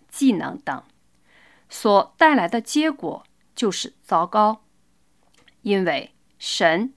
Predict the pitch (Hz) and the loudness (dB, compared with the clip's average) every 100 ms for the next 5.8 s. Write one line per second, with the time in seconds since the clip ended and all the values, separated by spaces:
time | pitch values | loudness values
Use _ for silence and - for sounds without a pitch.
0 | _ - 185 214 269 - 311 320 - 151 | _ -2 -2 0 -4 0 2 2 0 -6
1 | - _ - 247 165 196 156 - - 190 | -8 _ -4 -2 0 2 0 -2 -6 -6
2 | - 156 135 - _ _ _ _ _ _ | -8 -10 -12 -14 _ _ _ _ _ _
3 | 190 175 - _ - - 196 247 302 - | 0 2 0 _ -8 0 0 0 -6 -4
4 | 180 185 262 185 175 - _ - 269 175 | -2 4 4 4 2 -2 _ -2 0 2
5 | 208 - - - 240 175 175 | 0 0 -2 -4 -4 -4 -6